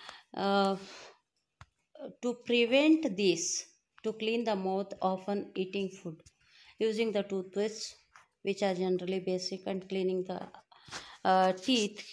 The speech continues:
can neutralize the excess of acid and prevent the tooth decay. and self-defense by animals and plants through chemical wa-,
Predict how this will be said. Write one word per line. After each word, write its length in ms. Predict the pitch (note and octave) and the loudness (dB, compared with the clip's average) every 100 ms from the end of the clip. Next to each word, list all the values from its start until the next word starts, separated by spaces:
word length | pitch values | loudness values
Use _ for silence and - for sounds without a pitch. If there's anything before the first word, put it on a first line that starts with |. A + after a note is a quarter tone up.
| - | 0
can 160 | G3 F#3+ | 4 6
neutralize 480 | F3+ F#3 F3+ F3+ | 4 2 -2 0
the 100 | F3+ F3+ | 0 -2
excess 300 | F3+ F#3+ F3+ | -2 -8 -6
of 140 | F#3 F#3+ | -6 -6
acid 340 | E3+ - F#3+ | -8 -8 -4
and 180 | F3+ F3+ | -4 -4
prevent 340 | F3 E3+ E3+ | -6 -6 -6
the 120 | G#3+ G#3+ | -8 -6
tooth 220 | F3+ D#3+ - | -6 -8 -10
decay. 260 | D#3+ - - - _ _ - - - - | -12 -12 -18 -20 _ _ -12 -12 -12 0
and 200 | G#3 G3+ | 0 0
self-defense 1120 | - B3 C4 C4+ G#3 A3 G#3+ A3 A3 G#3+ - | 0 4 4 2 4 4 4 0 0 -2 0
by 140 | G#3 G3+ F#3+ | 0 2 2
animals 360 | F3+ F#3+ G3 G3 | 2 4 2 0
and 180 | F#3 F3+ | -2 2
plants 340 | F3+ F3+ F3+ | 2 2 -2
through 100 | F#3 | -6
chemical 480 | F3+ F3 E3+ E3+ F3+ | -4 -2 -2 -2 -4
wa-, 220 | E3+ - | -2 -6